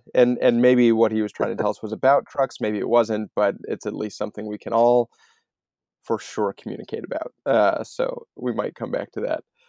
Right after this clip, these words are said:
Um, but yeah, it, w-, you know, the routine has evolved. We really have spent, uh, a good amount of time, um, at this tiny little sort of,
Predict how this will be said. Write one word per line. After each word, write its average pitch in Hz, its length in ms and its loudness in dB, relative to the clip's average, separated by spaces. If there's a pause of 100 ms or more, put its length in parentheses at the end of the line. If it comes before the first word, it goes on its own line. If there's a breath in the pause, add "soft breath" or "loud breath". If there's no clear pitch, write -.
(220)
Um, 107 320 6
but 143 140 2
yeah, 202 200 6
it, 143 220 -2
w-, 123 200 -6 (180)
you 139 100 -6
know, 127 260 -2
the 131 100 -6
routine 151 500 -4
has 139 140 -8
evolved. 101 520 -4 (260)
We 139 80 0
really 156 360 -2
have 110 240 -4
spent, 110 340 -6 (160)
uh, 98 200 -8
a 113 60 -10
good 123 220 -4
amount 139 200 -6
of 101 80 -6
time, 98 520 -8 (360)
um, 101 340 0
at 107 280 0
this 107 240 -8
tiny 117 400 -2
little 104 240 -4
sort 107 240 -6
of, 95 100 -12